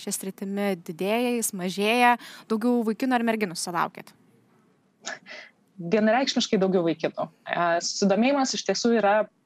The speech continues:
Speaker 2: pastaruoju metu gal kiek, e, didesnis, e,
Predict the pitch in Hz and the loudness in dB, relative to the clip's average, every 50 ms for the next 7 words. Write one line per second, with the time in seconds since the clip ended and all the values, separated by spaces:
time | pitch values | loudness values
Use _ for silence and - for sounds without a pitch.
0 | _ _ _ 320 - - 339 311 302 294 262 226 214 - 254 214 208 196 190 - | _ _ _ -4 0 0 0 2 2 2 2 2 2 0 0 2 2 2 0 0
1 | - 208 196 196 - - - - - 175 170 170 160 151 147 170 156 - 151 151 | 0 -2 -2 -2 -2 -6 -2 0 0 0 0 0 -2 -2 -4 -4 0 0 0 0
2 | - - - 247 311 381 - - - - - - - - - - - _ _ - | 0 0 0 2 2 2 0 -6 -12 -18 -20 -20 -20 -20 -20 -20 -20 _ _ 0
3 | 185 185 | 2 4